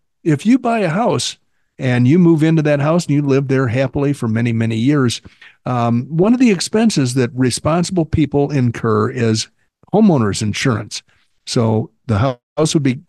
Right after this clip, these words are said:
covered against damage or destruction from, let's say, fire. Uh, so, or, you know, a, probably a, uh, <laughs> a flood or, uh, other types of perils. They call 'em perils in the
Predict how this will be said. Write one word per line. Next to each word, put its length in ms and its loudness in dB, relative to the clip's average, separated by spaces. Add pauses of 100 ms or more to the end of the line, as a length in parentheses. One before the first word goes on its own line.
(100)
covered 520 -4
against 500 -4
damage 500 -2 (220)
or 140 -2
destruction 760 -2 (300)
from, 420 0
let's 180 0
say, 220 0
fire. 560 -4 (380)
Uh, 280 -2
so, 320 0
or, 400 0
you 80 -2
know, 160 -2
a, 120 -2 (460)
probably 720 0
a, 80 -2
uh, 140 -4 (260)
<laughs> 480 -6
a 80 -2
flood 560 0 (320)
or, 300 0
uh, 160 -2
other 320 0
types 420 -2
of 200 -4
perils. 560 -2
They 120 -8
call 220 -6
'em 100 -8
perils 520 -2
in 120 -4
the 240 -6